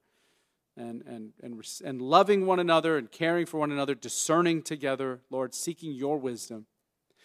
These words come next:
And Lord, we, we already experienced the ministry of the Holy Spirit through the, the wonderful, wonderful, um, worship provided by John, whom you've blessed with such talent. And Lord, we received those, uh, words in the Spirit, and I pray, Lord,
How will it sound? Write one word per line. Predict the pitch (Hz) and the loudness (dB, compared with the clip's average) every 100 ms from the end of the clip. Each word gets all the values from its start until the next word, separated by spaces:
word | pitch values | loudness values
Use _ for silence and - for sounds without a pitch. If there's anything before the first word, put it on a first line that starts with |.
| _ | _
And | 170 175 | 2 8
Lord, | 202 175 | 8 8
we, | 175 175 | 6 4
we | 170 170 | 2 4
already | 175 180 | 6 6
experienced | 165 - 180 175 147 | 4 2 4 4 4
the | |
ministry | 160 170 151 160 | 2 2 2 -2
of | |
the | 143 | 0
Holy | 156 147 | 0 0
Spirit | - 160 | -2 -2
through | 151 | -2
the, | 131 135 | -6 -6
the | 135 123 | -8 -10
wonderful, | 127 165 208 196 160 123 104 - | 2 6 8 6 2 -4 -6 -4
wonderful, | 147 165 147 127 117 - _ _ _ - | -2 0 -2 -4 -4 -6 _ _ _ -4
um, | 127 113 - | -4 -4 -12
worship | 156 151 170 - 123 | 0 4 4 2 -6
provided | 139 135 131 127 | -4 -2 -2 -2
by | 123 | -6
John, | 120 131 123 113 98 _ _ _ _ - | -4 -4 -4 -6 -12 _ _ _ _ -6
whom | 143 | -4
you've | 139 | -2
blessed | 117 151 139 | 2 2 2
with | 127 120 | -6 -8
such | - 147 - | -4 -4 -4
talent. | - 113 120 _ _ _ _ _ _ _ _ _ _ _ _ | -10 -12 -14 _ _ _ _ _ _ _ _ _ _ _ _
And | 151 | 0
Lord, | 156 165 143 | 8 8 8
we | 165 | 4
received | 151 139 - - 202 185 131 - | 2 -2 -4 -2 0 0 -2 -6
those, | 143 143 135 120 - | -2 0 0 -2 -8
uh, | 147 127 | -6 -6
words | 127 147 139 131 | 0 0 0 -2
in | 139 | -8
the | 127 | -8
Spirit, | - 143 139 | -4 -2 -2
and | - 135 | -4 -6
I | 131 | -6
pray, | - 165 170 | 0 2 4
Lord, | 151 113 - | 2 -2 -6